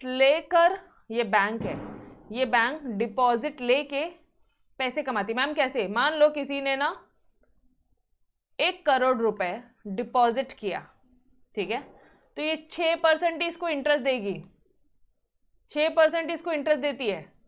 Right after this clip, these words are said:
but ये एक करोड़ रुपए यूज़ करके ये अच्छा, मान लो ये एक करोड़ रुपए, ठीक है, अगर इसने सामने वाले को लोन दे दिया तो ये कितना चार्ज करती है बैंक?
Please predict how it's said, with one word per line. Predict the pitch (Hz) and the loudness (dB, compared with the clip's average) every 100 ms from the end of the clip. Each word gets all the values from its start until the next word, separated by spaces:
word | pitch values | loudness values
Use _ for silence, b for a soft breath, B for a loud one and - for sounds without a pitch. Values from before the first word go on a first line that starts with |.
| _ _ _ | _ _ _
but | 214 277 226 | 2 2 0
ये | 233 302 285 | -4 -2 0
एक | 320 | 2
करोड़ | 320 311 294 | 4 4 2
रुपए | 311 330 | -2 -2
यूज़ | 269 339 392 | -2 -2 -2
करके | - 233 208 196 214 302 _ _ - | -4 -4 -2 -4 -6 -8 _ _ -8
ये | 262 | -4
अच्छा, | 247 - 285 262 226 | -4 -4 -2 -2 0
मान | 269 311 | 0 0
लो | |
ये | 330 311 | 0 0
एक | 294 | 2
करोड़ | 294 277 | 2 2
रुपए, | 240 208 185 | 2 0 -2
ठीक | 233 240 | -2 -6
है, | 277 b b b _ | -6 b b b _
अगर | 240 254 285 | 0 2 0
इसने | 277 302 311 | 0 -2 0
सामने | 311 247 262 | 0 0 0
वाले | 285 285 | 2 2
को | 294 | 2
लोन | 269 269 311 320 | 4 4 4 2
दे | 247 | 2
दिया | 185 170 156 156 - _ _ _ _ - | 2 -2 -6 -10 -20 _ _ _ _ -8
तो | |
ये | 269 294 | -4 -2
कितना | 330 320 330 | -2 -2 -2
चार्ज | 330 302 302 | 2 2 2
करती | - 320 320 | 0 -2 0
है | 320 | -6
बैंक? | 254 262 381 | -4 -6 -8